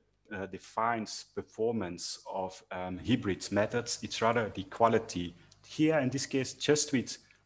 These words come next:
relatively few, thirty-five, um, simulated samples, we can lead to decent results. And let's have a look now to the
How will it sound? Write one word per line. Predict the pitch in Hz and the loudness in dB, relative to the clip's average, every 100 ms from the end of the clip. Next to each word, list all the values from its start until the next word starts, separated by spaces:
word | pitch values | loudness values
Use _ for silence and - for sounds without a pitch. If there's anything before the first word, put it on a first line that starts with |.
| - | -4
relatively | 131 156 165 143 | -2 0 -2 -2
few, | 135 - 123 107 - | -6 0 0 0 -2
thirty-five, | 127 135 135 117 110 101 - _ _ _ 104 | -2 -2 -4 -4 -4 -6 -14 _ _ _ -8
um, | 95 95 | -8 -6
simulated | - 139 117 - - | -4 -2 -2 -4 -6
samples, | - 127 131 156 156 - - _ _ _ | -4 -4 -4 -8 -8 -10 -12 _ _ _
we | 113 | -12
can | 110 107 101 104 | -6 -4 -4 -4
lead | 120 123 - | -6 -8 -10
to | 98 | -8
decent | 98 104 - 98 92 - - _ - | -8 -8 -6 -8 -10 -14 -18 _ -12
results. | 90 - 80 - - - _ _ _ _ _ _ _ _ _ _ _ _ _ _ _ _ _ _ _ _ _ | -12 -10 -12 -12 -14 -14 _ _ _ _ _ _ _ _ _ _ _ _ _ _ _ _ _ _ _ _ _
And | 92 90 90 98 | -14 -12 -12 -6
let's | 110 - | -6 -2
have | 131 | 0
a | 113 | 2
look | 113 - | 2 4
now | 101 95 | 4 4
to | - 92 | 0 -6
the | 90 87 85 | -4 -4 -4